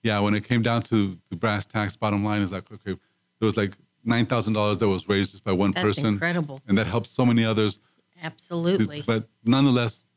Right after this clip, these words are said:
Speaker 1: you're next. We'll get you. This is Renee Devine. Renee Devine is with Mary Kay. She's a director with Mary Kay. Is there anything special you'd like to say, Mary,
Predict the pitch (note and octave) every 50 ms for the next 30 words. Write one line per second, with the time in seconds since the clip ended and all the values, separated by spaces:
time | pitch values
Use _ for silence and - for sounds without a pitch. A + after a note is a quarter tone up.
0 | _ _ _ _ _ _ - A2 G#2 G2+ E2 - - - _ _ _ _ _ _
1 | - A2 A2+ G2 G#2+ F#2 - E2 F#2 A#2 - - - B2+ A#2+ B2 B2+ A#2+ A#2+ A2+
2 | A#2+ A#2+ A#2+ A2 G2 - _ _ _ _ _ G#2 A2+ B2+ C3 C3+ B2 A#2+ A#2+ A#2+
3 | G#2+ - G2+ - - A2 G#2 G#2 G#2 - - G#2+ G2 D#2 - G2 G2+ F#2 D#2+ G2+
4 | G#2+ A#2 A#2+ - A2+ G2 - - F#2+ F#2 F2+ F2 - - E2+ E2+ - _ _ _
5 | _ _ _ _ B2 G#2+ A#2+ D3 E3 E3 - E3 C#3 - - - C#3 B2 A2+ -
6 | B2+ A2+ G#2+ G#2 A#2+ A2 - G#2+ - - A2+ A2 A2 G#2 A2 A2